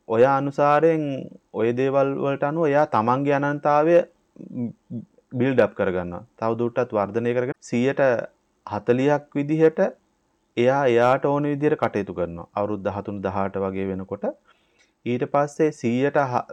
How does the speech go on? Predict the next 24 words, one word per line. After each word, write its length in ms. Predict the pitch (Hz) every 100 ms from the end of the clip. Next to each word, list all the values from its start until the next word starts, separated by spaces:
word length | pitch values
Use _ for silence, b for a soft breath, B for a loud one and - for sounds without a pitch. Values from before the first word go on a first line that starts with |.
| -
තව 200 | 107 123 139 127 -
තිහක් 320 | 110 135 135
විතර 240 | 156 151 175 349 - _ _ _ 113
යාළුවන්ට 640 | 110 113 139 156 156 160
ඕන 140 | 147 147
විදිහට 280 | 143 147
කටයුතු 340 | 139 110 98 87
කරනවා. 360 | 92 85 82 - _
දැන් 220 | 110 95
මෙයාගේ 460 | 101 113 123 127 123 - _ - -
අනන්‍යතාවය 880 | 120 123 127 127 131 131 135 180 311 311 b b b b b -
අනිත් 320 | 104 113 117
දේවල් 500 | 120 131 131 131 135 127
වලට, 360 | 131 131 131 135 120 -
අනිත් 340 | - 104 113 117 _
අයට 340 | 127 131 131 123 110
වඩා, 600 | 98 107 123 160 302 285 _ _ _ _
මේ 640 | - 107 98 95 92 90 - _
අනිත් 460 | - 104 107 _ 123
අයගෙන් 520 | 123 127 131 131 131
සකස් 360 | 117 127 120
වෙන 120 | 127 123
ප්‍රවණතාවයට 680 | 127 127 127 131 127 127 123
වඩා 280 | 117 175